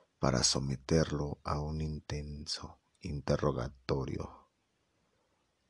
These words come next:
Acostumbrado por estas huestes,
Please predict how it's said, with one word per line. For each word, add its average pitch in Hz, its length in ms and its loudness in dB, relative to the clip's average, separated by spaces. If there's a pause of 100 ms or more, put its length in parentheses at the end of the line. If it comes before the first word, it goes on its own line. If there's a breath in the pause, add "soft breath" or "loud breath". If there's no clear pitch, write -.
(640)
Acostumbrado 71 1080 2
por - 420 0 (640)
estas - 500 2 (100)
huestes, - 800 0